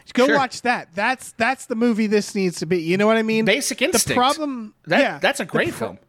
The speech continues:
Speaker 1: The problem with this film is, like, considering that it's R-rated,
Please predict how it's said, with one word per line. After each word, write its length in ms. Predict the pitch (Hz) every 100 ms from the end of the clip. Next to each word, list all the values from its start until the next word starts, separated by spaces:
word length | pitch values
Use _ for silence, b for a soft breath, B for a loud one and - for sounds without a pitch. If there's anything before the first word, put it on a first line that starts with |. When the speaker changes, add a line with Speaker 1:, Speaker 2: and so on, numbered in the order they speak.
| _ _ _ _ _
Speaker 1:
The 120 | 208 233
problem 360 | - 269 370
with 120 | 349
this 180 | 294 277
film 380 | - 247 254 208
is, 180 | 180 185
like, 360 | 170 160 - b b b b _ _
considering 540 | - 240 - 262 330 320
that 120 | 285
it's 100 | -
R-rated, 720 | 185 196 170 160 185 262